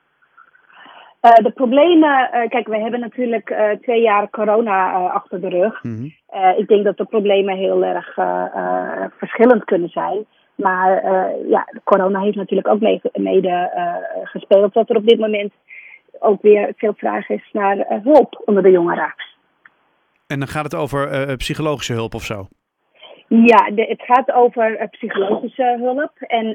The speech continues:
Speaker 1: de hulp waar ik het net over heb, ging zelfs over gespecialiseerd hulp.
Speaker 2: Oh.
Speaker 1: Dus niet de basis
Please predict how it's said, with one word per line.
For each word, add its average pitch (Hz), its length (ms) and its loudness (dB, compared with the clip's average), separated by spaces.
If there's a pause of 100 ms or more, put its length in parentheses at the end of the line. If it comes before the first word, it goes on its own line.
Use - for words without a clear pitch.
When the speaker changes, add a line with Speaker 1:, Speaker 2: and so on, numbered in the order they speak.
(100)
Speaker 1:
de 208 80 0
hulp 247 320 2
waar 214 220 0
ik 269 140 0
het 330 120 -4
net 285 160 -2
over 254 340 -2
heb, 254 120 -4
ging 240 240 -10
zelfs 220 300 0
over 220 260 0
gespecialiseerd 208 1040 0
hulp. 175 240 -6 (120)
Speaker 2:
Oh. 139 220 -8
Speaker 1:
Dus - 180 -20
niet 254 180 -12
de 208 100 -4
basis 240 440 2